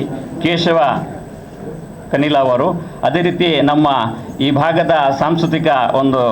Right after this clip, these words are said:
ಶಕ್ತಿ ತೋನ್ಸೆ ಪುಷ್ಕಳ್ ಕುಮಾರ್ ಅವರು ಕೂಡ ವೇದಿಕೆಗೆ ಬಂದು ಗುರುತಿಸ್ತಾ ಇದ್ದಾರೆ. ಇಕ್ಬಾಲ್ ಅವರು,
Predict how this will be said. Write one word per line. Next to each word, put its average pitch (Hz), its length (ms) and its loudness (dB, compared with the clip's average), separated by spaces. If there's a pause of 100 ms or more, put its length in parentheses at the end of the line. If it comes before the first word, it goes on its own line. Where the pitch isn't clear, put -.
(140)
ಶಕ್ತಿ 160 320 0 (380)
ತೋನ್ಸೆ 170 280 2 (100)
ಪುಷ್ಕಳ್ 175 360 0
ಕುಮಾರ್ 147 300 2
ಅವರು 135 200 0 (100)
ಕೂಡ 127 100 0 (560)
ವೇದಿಕೆಗೆ 143 420 -2
ಬಂದು 143 200 2 (1040)
ಗುರುತಿಸ್ತಾ 147 520 -2
ಇದ್ದಾರೆ. 135 240 2 (140)
ಇಕ್ಬಾಲ್ 151 380 0
ಅವರು, 143 180 0